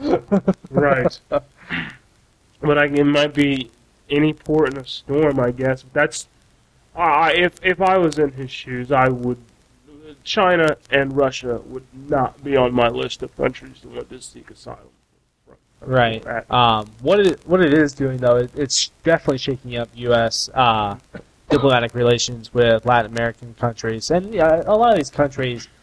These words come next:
Speaker 1: you know, the United States has classified these countries as rogue countries in the past in varying different administrations. But I think, um,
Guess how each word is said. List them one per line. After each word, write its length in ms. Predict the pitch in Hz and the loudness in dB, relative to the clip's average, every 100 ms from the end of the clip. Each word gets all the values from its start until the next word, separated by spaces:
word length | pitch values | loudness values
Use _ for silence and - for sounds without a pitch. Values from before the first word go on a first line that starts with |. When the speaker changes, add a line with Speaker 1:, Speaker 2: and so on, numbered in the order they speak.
| _ - | _ -8
Speaker 1:
you 100 | 139 | 0
know, 220 | 131 123 | 2 2
the 100 | 117 - _ _ | -4 -18 _ _
United 260 | 156 175 160 | -4 0 0
States 160 | 160 143 | -4 -10
has 100 | - | -12
classified 680 | - 123 123 - 123 120 | -2 0 0 -2 -2 -2
these 160 | 117 113 | -2 -12
countries 360 | 120 117 120 110 | -14 -14 -14 -16
as 120 | - 113 | -16 -4
rogue 340 | 113 120 113 | 0 0 -4
countries 640 | - 117 110 - 110 107 | -14 -14 -12 -12 -12 -12
in 60 | 113 | -14
the 60 | 104 | -16
past 640 | - 113 110 101 - - - _ _ _ | -2 0 0 -2 -8 -14 -16 _ _ _
in 400 | 120 117 113 110 - _ | -2 0 -2 -8 -20 _
varying 400 | - 127 117 113 113 | -2 0 0 -6 -8
different 300 | 123 120 113 | -8 -2 -2
administrations. 880 | 117 113 - 117 113 117 107 110 - _ _ _ | -2 -4 -6 -6 -4 -4 -4 -10 -12 _ _ _
But 360 | 131 123 117 110 - | 0 2 2 0 -6
I 80 | |
think, 360 | 127 151 131 123 _ _ _ _ _ _ | -2 -2 -2 -6 _ _ _ _ _ _
um, 460 | 123 117 110 107 | 0 2 2 0